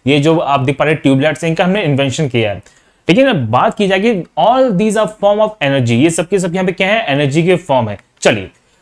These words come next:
अगर बात की जाएगी तो आज क्या बच्चे यहाँ पे देखिए मनाते हैं International Day of Light, जो बनता है सोलह मई को। देखिए यहाँ पे थियोडोर मेमेन यहाँ पे वैज्ञानिक थे जिन्होंने सबसे पहले यहाँ पे रूबी बेस्ड जो लेजर था वो बनाया था। बाद में बहुत सारे वैज्ञानिकों ने देखिए फर्दर यहाँ पे इन्वेंशन किए हैं लेजर लाइट को बनाने के लिए।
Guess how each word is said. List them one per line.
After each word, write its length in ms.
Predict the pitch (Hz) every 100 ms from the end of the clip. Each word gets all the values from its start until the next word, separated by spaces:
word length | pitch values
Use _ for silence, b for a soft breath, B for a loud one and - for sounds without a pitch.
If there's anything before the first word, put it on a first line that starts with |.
| b 226
अगर 160 | 294
बात 300 | 185 170 214
की 120 | 220 202
जाएगी 220 | 214 233
तो 100 | 220
आज 380 | - 147 196 -
क्या 140 | 220
बच्चे 300 | 202 - 233
यहाँ 120 | 208
पे 120 | 202 196
देखिए 220 | 208 202
मनाते 320 | 175 175 202
हैं 160 | 220 165
International 640 | 156 170 175 - 202 117
Day 180 | 135 151
of 160 | 143 131
Light, 160 | 202
जो 260 | 127 151 156
बनता 300 | 147 135 156
है 100 | 160
सोलह 260 | 139 123 120
मई 180 | 127
को। 280 | 131 254 320 _ _ _ _ _ -
देखिए 200 | 214 294
यहाँ 120 | 285
पे 160 | - 208
थियोडोर 420 | - 202 190 233
मेमेन 420 | 214 151 165 190 208
यहाँ 120 | 185
पे 100 | 202
वैज्ञानिक 540 | 135 127 139 180 180
थे 80 | 220
जिन्होंने 360 | 147 156 185 208
सबसे 340 | 196 170 226
पहले 340 | 226 175 165 208
यहाँ 220 | 185 190
पे 120 | 220
रूबी 400 | 131 131 196 262
बेस्ड 340 | 196 190 208 170
जो 100 | 196
लेजर 440 | 131 147 160 208
था 100 | 202
वो 100 | 202
बनाया 360 | 147 127 131 156
था। 140 | 214 165
बाद 260 | 135 151
में 160 | 190 143
बहुत 320 | 185 240 262
सारे 180 | 240 214
वैज्ञानिकों 520 | 180 156 170 180 196
ने 120 | 196
देखिए 200 | 185 214
फर्दर 380 | - 170 160 208
यहाँ 140 | 202 196
पे 80 | 185
इन्वेंशन 480 | 151 160 160 190
किए 140 | 180 185
हैं 80 | 202
लेजर 360 | 123 135 139
लाइट 220 | 127 117 120
को 80 |
बनाने 240 | 123 120 117
के 80 | 120
लिए। 180 | 104